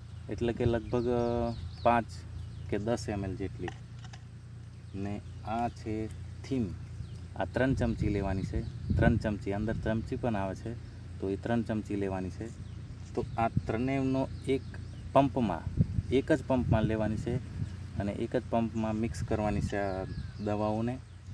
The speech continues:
એમ એલ તમને કીધા એમ આ પાંત્રીસ એમ એલ લેવાની છે. કરેક્ટ કમ-, કરેક્ટ નામ છે એનું, એ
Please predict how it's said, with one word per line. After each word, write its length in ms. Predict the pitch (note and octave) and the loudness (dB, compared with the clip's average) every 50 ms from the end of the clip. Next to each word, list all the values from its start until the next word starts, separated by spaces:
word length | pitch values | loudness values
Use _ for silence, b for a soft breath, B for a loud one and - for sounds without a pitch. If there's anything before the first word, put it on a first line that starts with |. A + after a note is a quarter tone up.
| - - - | -10 -6 -2
એમ 180 | A2 A2+ A#2 A#2+ | 0 2 2 2
એલ 80 | A#2 | 2
તમને 300 | G#2+ - A#2 A#2+ A#2+ A#2 | 2 0 2 2 2 2
કીધા 340 | - - B2+ A#2+ - B2 A#2 | 0 0 0 4 4 4 4
એમ 220 | A2+ A2 G#2 G#2+ F#2+ - - - - - | 4 2 0 -2 -4 -6 -6 -8 -6 -6
આ 60 | F#2+ | -4
પાંત્રીસ 560 | F#2 - A2+ A2+ A#2+ - B2+ D3 C3+ - - | -2 2 2 2 2 2 2 0 0 0 0
એમ 160 | A#2 G2+ G2+ | 0 0 0
એલ 60 | G2+ | 0
લેવાની 380 | G2 G2 G2 F#2+ F#2+ F#2 F#2 F2+ | 0 0 0 0 0 -2 -2 -4
છે. 260 | F2+ - - F#2 F#2+ - - - - - - - - - | -4 -6 -6 -6 -6 -8 -10 -10 -8 -8 -8 -4 0 2
કરેક્ટ 520 | G#2+ - A#2 A2 - - - - - - | 4 4 2 2 -2 -8 -12 -12 -6 0
કમ-, 160 | - G#2+ G#2+ - - - - - | 0 0 0 0 -4 -10 -10 -2
કરેક્ટ 480 | - A#2+ A2 A#2 A#2 - - - - A#2 | 4 4 4 4 4 0 -4 -6 -2 0
નામ 220 | A2+ A2 G#2+ G2+ | 0 0 0 0
છે 160 | F#2 - G#2+ | -2 -4 -4
એનું, 220 | G2+ G2+ G#2 A#2+ B2 - - - | -4 -2 -4 -4 -6 -8 -10 -6
એ 80 | G2+ | -6